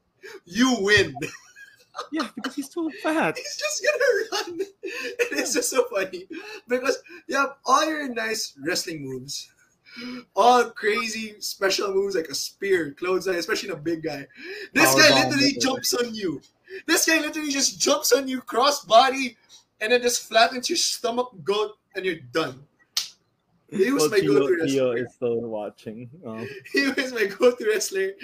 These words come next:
Speaker 1: and Quinch, you can defend me on this. I won a lot of matches because of Brodus Clay.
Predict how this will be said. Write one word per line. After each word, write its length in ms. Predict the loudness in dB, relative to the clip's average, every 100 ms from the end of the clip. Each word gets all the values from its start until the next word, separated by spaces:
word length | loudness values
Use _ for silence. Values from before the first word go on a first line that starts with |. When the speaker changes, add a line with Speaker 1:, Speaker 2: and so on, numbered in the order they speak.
| -12 -8
Speaker 1:
and 120 | -8 -10
Quinch, 340 | -6 -6 -6
you 100 | -10
can 140 | -8 -2
defend 400 | -2 -2 -8 -8
me 80 | -12
on 60 | -12 -16
this. 280 | -18 -20 -20 _ _ _ _ -20 -20 -14 -12 0
I 100 | 4
won 280 | 6 4 4
a 60 |
lot 260 | 4 4 2
of 120 | 2
matches 380 | 0 -2 -2 -6
because 300 | -6 -4 -6
of 100 | -2
Brodus 320 | -2 0 -2
Clay. 240 | -8 -14